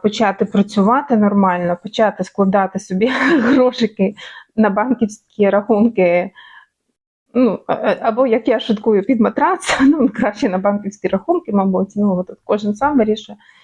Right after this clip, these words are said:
І, ем, і,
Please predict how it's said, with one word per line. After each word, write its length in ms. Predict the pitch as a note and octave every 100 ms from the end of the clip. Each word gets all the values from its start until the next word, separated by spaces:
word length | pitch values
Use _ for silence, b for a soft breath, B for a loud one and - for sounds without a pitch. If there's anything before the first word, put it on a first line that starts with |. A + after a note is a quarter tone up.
| B B C4 _
І, 380 | B3+ C#4 C4 A#3 -
ем, 1160 | A3+ A3 A3 G#3+ G#3+ G#3 G3+ G3+ G3 G#3 - - _ _ _ - - _ _ _ _ _ _ _ _ _ _ A#3+
і, 400 | A#3+ B3 A#3+